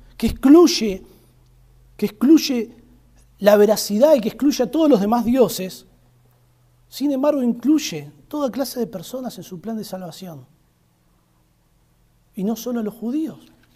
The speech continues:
Ahora, nosotros estamos aquí en la iglesia de Éfeso, donde vimos que hay un grupo de, de judíos que estaban queriendo hacer que la iglesia se vuelque al judaísmo.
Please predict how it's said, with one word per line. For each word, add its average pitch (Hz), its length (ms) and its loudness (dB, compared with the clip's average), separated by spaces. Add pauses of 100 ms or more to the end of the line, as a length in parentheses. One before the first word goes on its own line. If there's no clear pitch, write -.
(3250)
Ahora, 226 180 -4
nosotros 262 440 -6
estamos 269 380 -8
aquí 294 340 -4
en 262 60 -4
la 220 60 -4
iglesia 233 340 -6
de 233 100 -4
Éfeso, 180 440 -12 (920)
donde 185 280 -8
vimos 247 300 -4
que 220 120 -8
hay 214 40 -4
un 208 100 -6
grupo 220 320 -2
de, 185 280 -6 (1600)
de 170 140 -6
judíos 196 800 -2 (680)
que - 80 -20
estaban 208 400 -2
queriendo 214 640 -4
hacer - 260 -8
que 214 80 -10
la 202 80 -8
iglesia 208 320 -10
se 185 120 -14
vuelque 214 320 -6
al 190 60 -8
judaísmo. 170 640 -12